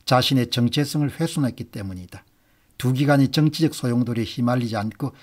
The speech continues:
제 역할을 다하려면 그 어느 때보다 독립성과 중립성을 지키기 위한 황골탈퇴의 노력을 해야 된다.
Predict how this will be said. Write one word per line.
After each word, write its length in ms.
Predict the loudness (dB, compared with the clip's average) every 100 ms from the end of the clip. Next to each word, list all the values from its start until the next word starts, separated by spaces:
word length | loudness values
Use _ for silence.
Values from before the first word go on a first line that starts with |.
| -20 _
제 220 | 0 4 4
역할을 400 | 4 2 0 0
다하려면 520 | -2 0 0 -2 -4 _ _ _
그 120 | 0
어느 300 | 2 4 2
때보다 300 | 2 -2 -2
독립성과 960 | 2 4 4 2 0 2 2 2 0 -2 _ _ _ _
중립성을 640 | 4 6 6 2 0 0 0
지키기 320 | -6 -8 -6
위한 200 | -4 -6 -12 _
황골탈퇴의 1000 | -2 2 4 4 2 0 -4 -2 0 2
노력을 360 | 0 -2 -4 -6
해야 140 | -8
된다. 320 | -10 -14 -16